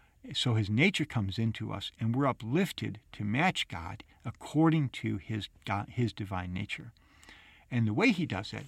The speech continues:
is by imparting himself into us as the river of life. Praise the Lord. So you have, as I said, the, uh, in, uh, Genesis,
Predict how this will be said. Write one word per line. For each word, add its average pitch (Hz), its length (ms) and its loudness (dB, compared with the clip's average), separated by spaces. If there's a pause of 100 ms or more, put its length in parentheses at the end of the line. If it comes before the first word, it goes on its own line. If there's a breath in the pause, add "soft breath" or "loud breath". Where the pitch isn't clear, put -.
(100)
is 123 120 0
by 117 180 0
imparting 175 500 -2
himself 110 400 -4
into 107 280 -6
us 101 220 -10
as 110 200 -4
the 110 100 -6
river 104 340 -4
of 127 160 -8
life. 180 380 -2
Praise 107 380 -6
the 127 60 -6
Lord. 123 300 -6
So - 100 -2
you 110 200 2
have, 165 320 2 (580 loud breath)
as 110 140 -4
I 101 80 0
said, 101 320 0 (200)
the, 101 380 2
uh, 90 200 0 (380)
in, 143 280 10 (760 soft breath)
uh, 101 220 -2
Genesis, 120 600 2